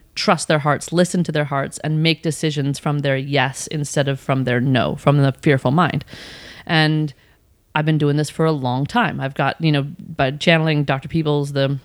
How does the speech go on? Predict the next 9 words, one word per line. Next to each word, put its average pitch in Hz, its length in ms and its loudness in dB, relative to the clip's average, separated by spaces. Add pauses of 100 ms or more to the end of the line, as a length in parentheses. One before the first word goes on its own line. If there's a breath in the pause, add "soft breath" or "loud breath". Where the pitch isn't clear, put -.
(200)
teacher 151 240 -2
that 143 80 0
I 135 80 0
channel, 165 400 0 (400 loud breath)
he's 170 140 0
got 180 100 4
all 175 140 6
these 170 260 4
different 165 480 2